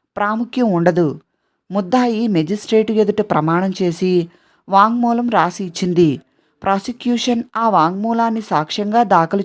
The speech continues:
చేసుకోవచ్చు," అన్నది విశాలాక్షి. "ప్రాసిక్యూషన్ కేసు ఎలా నడిపించాలో నాకు చెప్పవలసిన అవసరం లేదు," అన్నాడు ప్రాసిక్యూటర్ కోపంగా విశాలాక్షిని చూస్తూ.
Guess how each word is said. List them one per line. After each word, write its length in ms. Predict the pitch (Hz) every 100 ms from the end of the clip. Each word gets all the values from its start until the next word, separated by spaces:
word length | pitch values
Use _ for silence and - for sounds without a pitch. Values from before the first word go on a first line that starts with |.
| 196
చేసుకోవచ్చు," 600 | 175 - 190 180 - 196 151 127 _ _ _ _ _ _ -
అన్నది 260 | 208 208
విశాలాక్షి. 720 | 240 202 190 185 180 - 185 139 - _ _ _ _ _ _ _ _ _ _
"ప్రాసిక్యూషన్ 720 | - 196 208 254 - 262 277 254
కేసు 300 | 240 226 233
ఎలా 260 | 226 170 190
నడిపించాలో 600 | 214 208 214 226 220 220
నాకు 220 | 220 214 -
చెప్పవలసిన 460 | 165 180 196 202 208
అవసరం 340 | 180 - 190
లేదు," 300 | 185 180 175 143 131 _ _ _ _ _
అన్నాడు 440 | - 190 185 180 165 120 _ _ _ -
ప్రాసిక్యూటర్ 720 | 190 190 202 202 202 196 160
కోపంగా 640 | - - 190 190 220 214
విశాలాక్షిని 720 | 214 147 - 202 202 196 214 202
చూస్తూ. 280 | 175 165 190